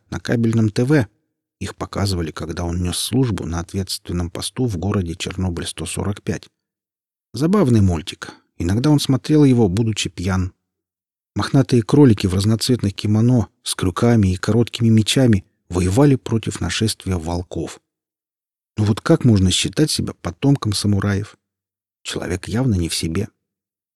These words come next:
Он ведь абсолютно уверен, что его предки — мультяшные кролики. С другой стороны,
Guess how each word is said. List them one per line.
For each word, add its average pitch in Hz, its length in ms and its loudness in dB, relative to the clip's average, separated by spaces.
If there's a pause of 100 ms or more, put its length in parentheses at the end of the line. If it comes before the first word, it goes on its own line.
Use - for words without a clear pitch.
Он 104 140 4
ведь 104 180 2
абсолютно 113 540 2
уверен, 104 460 2
что - 220 -6
его 95 220 0
предки — - 560 0
мультяшные 101 580 0
кролики. 92 540 -6 (1300)
С - 100 -20
другой 82 320 0
стороны, 127 600 2